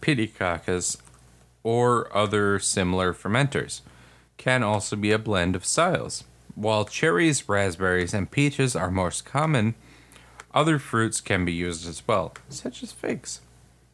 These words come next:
Um, vegetables with fruit-like characteristics, such as chili, rhubarb, pumpkin, et cetera, may also be used. Wood or barrel aging is very common, but not required.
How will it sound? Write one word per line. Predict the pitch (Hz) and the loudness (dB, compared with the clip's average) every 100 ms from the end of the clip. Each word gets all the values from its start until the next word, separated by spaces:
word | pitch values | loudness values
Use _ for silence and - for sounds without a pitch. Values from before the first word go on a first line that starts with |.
| _ _ _ - - - _ | _ _ _ -20 -20 -20 _
Um, | 95 95 92 92 92 - - - | -2 2 2 2 -2 -6 -14 -10
vegetables | 101 117 160 156 - 156 120 107 117 - | -2 2 2 2 -4 0 2 2 0 0
with | 110 98 | 0 0
fruit-like | - 131 - 113 113 | 0 -2 2 0 0
characteristics, | - 104 107 - 98 85 - 101 107 - | 0 0 0 -2 0 0 -2 -4 -4 -4
such | 95 - | -4 -4
as | 90 - | -4 -4
chili, | - - 180 175 156 | -6 0 2 4 2
rhubarb, | 131 87 101 98 98 92 85 - | 0 0 0 2 2 0 -2 -10
pumpkin, | - - - - 95 113 - | 0 0 0 0 2 0 -2
et | 104 | -4
cetera, | - 139 131 101 104 - - - - - | 0 0 2 2 0 -4 -20 -20 -20 -4
may | 110 127 | 0 0
also | 117 135 135 139 127 | 2 2 2 2 2
be | 113 | 2
used. | 101 104 98 80 - - - - - _ _ | 2 2 2 0 -6 -14 -20 -20 -20 _ _
Wood | 107 131 165 - | 0 2 2 0
or | 123 120 | 0 2
barrel | 107 92 _ 120 135 127 90 | 0 -8 _ 2 4 2 2
aging | 95 90 98 98 | 0 -2 -2 0
is | 90 | -2
very | - 85 87 | -4 -6 -6
common, | 82 123 135 117 117 - | -4 -2 0 0 -2 -4
but | - | -2
not | 175 220 | -4 -4
required. | 170 - - - 85 | -8 -4 -2 0 -2